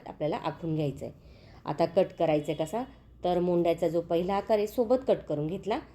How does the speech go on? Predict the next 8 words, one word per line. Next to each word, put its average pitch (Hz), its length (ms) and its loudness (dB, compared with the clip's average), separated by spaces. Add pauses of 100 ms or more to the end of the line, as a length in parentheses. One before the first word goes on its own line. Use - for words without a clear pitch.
(380)
त्यानंतर 156 600 2 (460)
इथे 202 200 2
मध्यवर्ती 240 640 4
प्रिन्स 233 320 -2
कट 226 160 -2
आकार 196 260 0
आखण्यासाठी 185 560 -2
साडेचार, 170 560 0